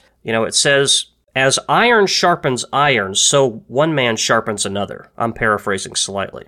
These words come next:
It's, it's in this intellectual discourse between people that we sharpen our mind, right? That's the general concept to be conveyed there.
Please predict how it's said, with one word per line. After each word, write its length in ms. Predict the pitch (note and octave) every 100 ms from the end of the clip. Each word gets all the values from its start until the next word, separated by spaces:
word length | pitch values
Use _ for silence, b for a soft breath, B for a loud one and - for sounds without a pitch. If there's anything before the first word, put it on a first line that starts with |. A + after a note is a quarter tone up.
| _ _
It's, 240 | C#3+ C#3+
it's 220 | - C#3+
in 100 | F3
this 220 | F#3 E3+ -
intellectual 640 | A3 A3 F#3+ F#3 - B2+
discourse 580 | - C#3+ - - A2+ A2
between 460 | - A2+ - G2+ G2 -
people 360 | - D3+ G#2+
that 140 | G2 G2+
we 120 | G2+
sharpen 440 | - C3+ C3 A#2+
our 140 | G#2 F#2+
mind, 460 | G2 G2+ F2 - -
right? 280 | G2+ A#2 - _ _ _
That's 220 | C3 -
the 100 | A#2
general 360 | G#2 B2+ A2+ G3
concept 520 | - G#2 G2 - -
to 40 |
be 120 | F#2+ F#2
conveyed 440 | G2 F#2 A2 G#2+
there. 240 | - -